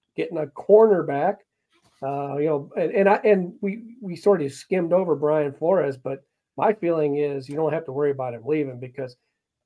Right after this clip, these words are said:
not, I think he did a good job, but I don't, he's not gonna move the needle for, for an owner or a fan base. Or I think, he, you know, you come out, you, you get jobs like, like Dan Quinn in Dallas and what they're doing in Dallas defensively.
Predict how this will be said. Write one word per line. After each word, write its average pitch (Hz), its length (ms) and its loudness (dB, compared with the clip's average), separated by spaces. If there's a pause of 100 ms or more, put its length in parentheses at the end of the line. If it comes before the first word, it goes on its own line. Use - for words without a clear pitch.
(140)
not, 180 280 0 (200)
I 147 60 -8
think 185 200 -4
he 196 40 -4
did 196 140 8
a 190 40 2
good 196 160 6
job, 165 340 4 (600)
but 147 100 -4
I 151 120 0
don't, 170 400 2
he's 160 240 -10
not 190 200 0
gonna 165 180 0
move 165 320 2
the 151 100 0
needle 156 340 0
for, 135 360 -8 (100)
for 135 160 -6
an 131 100 -6
owner 165 480 0 (300)
or 127 180 -8
a 127 80 -8
fan 156 360 -2
base. 151 420 0
Or 131 500 -8 (380)
I 151 80 -10
think, 170 240 -4
he, 196 80 -10
you 196 180 -10
know, 135 220 -12 (100)
you 175 160 -12
come 185 260 4
out, 175 200 -2
you, 170 180 -4 (580)
you 170 120 -6
get 240 180 2
jobs 190 440 8
like, 147 320 0
like 139 200 -6
Dan 160 280 0
Quinn 151 500 0
in 143 400 -2
Dallas 143 480 -2
and 139 80 -8
what 147 100 -6
they're 143 100 -6
doing 143 280 -2
in 135 100 -4
Dallas 139 380 -4
defensively. 127 640 -14